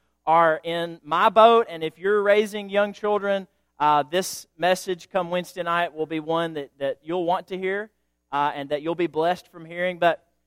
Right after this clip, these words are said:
it'll be a good message for all of us, because as Kevin mentioned in his prayer, we all have a responsibility in this church family for making sure our kids here are brought up in the training and the nurturing of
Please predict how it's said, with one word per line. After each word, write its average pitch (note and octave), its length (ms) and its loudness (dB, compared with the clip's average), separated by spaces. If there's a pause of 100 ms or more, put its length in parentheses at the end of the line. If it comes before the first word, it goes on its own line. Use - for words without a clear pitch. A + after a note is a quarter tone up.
(140)
it'll A#3 140 4
be D#4 140 0
a D#4 40 0
good D4+ 200 -2
message D4+ 380 2
for C4+ 120 -2
all C#4+ 220 6
of C4 80 0
us, - 260 -20
because G#3 320 -2
as G3 180 0
Kevin C4 400 0
mentioned A#3+ 360 -2
in A3+ 100 -2
his A3+ 140 -6
prayer, A#3 400 -2 (360)
we A3+ 120 -2
all A3+ 320 12
have G#3 240 4
a F#3+ 140 2
responsibility E3+ 960 -2
in C#3+ 240 -8
this D#3+ 180 -6
church E3 320 -8
family C#3 360 -10
for C3 140 -20
making F#3 380 -6
sure F#3 300 -4
our E3 240 -4
kids G3 400 -6
here C#3+ 340 -12 (320)
are C#3 140 0
brought F3 300 6
up F3+ 200 4
in D#3 160 -12
the D3+ 60 -10
training F3 600 -6
and D3+ 160 -6
the C#3+ 80 -12
nurturing D3 540 -6
of C#3+ 340 -2